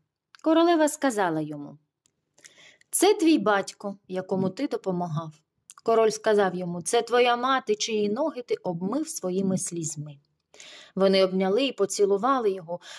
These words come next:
привели в палац, прибрали в чистий одяг, одягли корону на голову, а в руки дали скіпетр, і він став володарем усього міста над річкою. Він керував справедливо й милосердно. Злого чаклуна вигнав,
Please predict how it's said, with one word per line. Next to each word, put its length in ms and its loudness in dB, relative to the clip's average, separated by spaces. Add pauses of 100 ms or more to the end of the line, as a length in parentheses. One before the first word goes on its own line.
(140)
привели 580 4
в 100 -4
палац, 840 0
прибрали 760 0
в 80 -10
чистий 540 -8
одяг, 440 -2
одягли 480 2
корону 440 0
на 120 -2
голову, 580 -2 (260)
а 140 2
в 80 -2
руки 340 2
дали 280 -2
скіпетр, 600 -4 (380)
і 140 -4
він 160 -2
став 380 0
володарем 720 0
усього 500 2
міста 440 -4
над 220 -6
річкою. 480 -12 (280)
Він 180 0
керував 460 4
справедливо 720 -2
й 40 -4
милосердно. 840 -6 (420)
Злого 760 2
чаклуна 760 -4
вигнав, 640 0